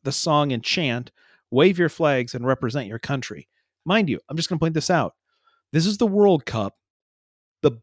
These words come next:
biggest sporting event other than the Olympics. It's, like, the biggest sporting event in the world. And Qatar felt the need to pay soccer <laughs> fans to stand up, sing their song, chant,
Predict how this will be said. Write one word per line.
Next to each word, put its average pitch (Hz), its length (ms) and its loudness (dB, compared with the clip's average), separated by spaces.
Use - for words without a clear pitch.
biggest 185 680 4
sporting 160 560 0
event 117 580 -2
other 185 220 4
than 185 160 2
the 147 120 2
Olympics. 135 440 0
It's, 147 120 -2
like, 160 140 0
the 156 80 -2
biggest 180 340 2
sporting 156 360 0
event 131 280 -2
in 135 120 -8
the 117 80 -6
world. 113 600 2
And 143 100 -8
Qatar 202 420 -2
felt 202 320 2
the 165 80 -4
need 156 320 -6
to 135 180 -6
pay 185 420 0
soccer 185 460 0
<laughs> - 0 -
fans 131 680 -4
to 156 140 0
stand 202 480 -2
up, 139 240 -4
sing - 420 0
their 226 160 2
song, 127 600 -2
chant, 160 580 -2